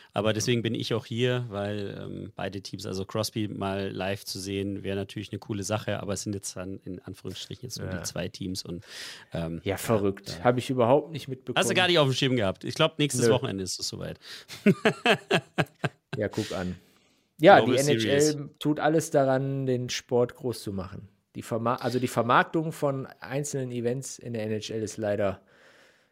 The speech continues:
Speaker 2: katastrophal. Das ist aber
Speaker 1: Vierzehnter bis sechzehnter sind sie da. Genau.
Speaker 2: Ja, jetzt am Wochenende.
Speaker 1: Jetzt am Wochenende, ja.
Speaker 2: Stark.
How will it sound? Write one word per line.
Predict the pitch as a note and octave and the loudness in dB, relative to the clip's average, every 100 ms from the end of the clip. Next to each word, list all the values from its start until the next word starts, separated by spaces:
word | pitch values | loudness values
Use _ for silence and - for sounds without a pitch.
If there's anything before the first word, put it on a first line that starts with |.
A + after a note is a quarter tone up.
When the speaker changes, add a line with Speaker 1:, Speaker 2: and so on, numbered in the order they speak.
| _ | _
Speaker 2:
katastrophal. | - A2+ G2+ - G2 G2+ F#2 F2 - _ _ | -8 -6 -6 -6 -8 -6 -6 -6 -10 _ _
Das | G#2 | -2
ist | C#3+ | 2
aber | C#3 C3 | 4 6
Speaker 1:
Vierzehnter | B2 G3 E3 | 8 6 4
bis | C3+ | 2
sechzehnter | D3+ D3 B2 G#2+ G2+ F#2+ _ _ - | 0 -2 -2 -2 -2 -4 _ _ -10
sind | A2+ F#2+ | -6 -4
sie | F#2+ | -4
da. | F#2 F2+ - _ _ _ _ | -4 -6 -10 _ _ _ _
Genau. | - G2+ G2 | -6 -2 0
Speaker 2:
Ja, | C#3 | 4
jetzt | F#3+ E4+ | 4 4
am | G#3+ | 2
Wochenende. | G#3+ B3+ D3 A2+ G#2+ G2+ _ _ _ - | 4 4 2 0 -4 -6 _ _ _ 0
Speaker 1:
Jetzt | D3 D#3 | 2 4
am | F3 | 2
Wochenende, | D#3+ D3 G2 F#2 | 4 2 2 0
ja. | G2+ A#2 _ _ | -2 -6 _ _
Speaker 2:
Stark. | - - - E2+ E2 | -12 -8 -4 -4 -4